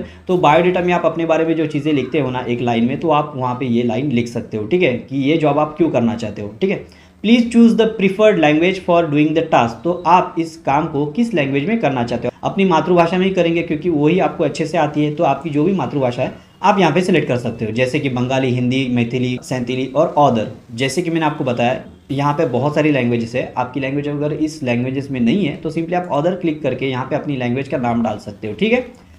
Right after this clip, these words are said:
If you are, if you are selected for the job, write the name of the place, तो आपको ये काम कहाँ से करना है, आपका district, अ, आपका जो district है उसका नाम यहाँ पे डाल सकते हो।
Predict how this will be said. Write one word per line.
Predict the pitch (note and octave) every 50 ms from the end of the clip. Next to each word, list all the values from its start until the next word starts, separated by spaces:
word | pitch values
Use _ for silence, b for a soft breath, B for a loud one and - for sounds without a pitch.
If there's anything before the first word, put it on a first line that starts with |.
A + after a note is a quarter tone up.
| b b b b b G3+
If | A#3+ A#3+
you | - B3
are, | A#3 A3+ A3 G3+ G3+ G3+ - - - -
if | F#3 G3
you | G#3 A#3+
are | A#3+ A#3
selected | A#3+ G#3+ G3+ G3+ G3 G3+ F#3+
for | F3+ - F3 D#3
the | D#3+ D3+
job, | C3 C#3 C3 C#3+ F3 - - - B2+
write | D3+ E3 F#3 F#3+
the | G3+ G3 E3+
name | E3 E3 D#3+
of | D#3 D#3
the | E3 D#3+ D#3+
place, | D#3 C3+ A2 - - -
तो | D3+
आपको | C#3 C#3 C#3+ C#3+ - E3+
ये | E3 E3 E3
काम | E3 D#3+ C#3+ C#3+ D3
कहाँ | - C#3 C3 C#3
से | C#3 - C#3+
करना | C#3+ C#3 D3 D3+
है, | C#3+
आपका | - - C#3+
district, | C3 B2 A#2 - C#3+ A#2+ - C3+ B2+ A#2 A#2 -
अ, | A#2
आपका | A2 G#2+ - A#2+ A#2+ - B2+
जो | B2 B2+
district | A#2 A2+ A2 - - D#3 D3 D#3+
है | C3
उसका | - - B2
नाम | A#2 A#2 A#2+ B2
यहाँ | A#2 A2+ A2+
पे | A#2+
डाल | A2 G#2+ G#2 G#2+
सकते | - B2+ A2+ - B2+
हो। | D3+ G#3+ A3+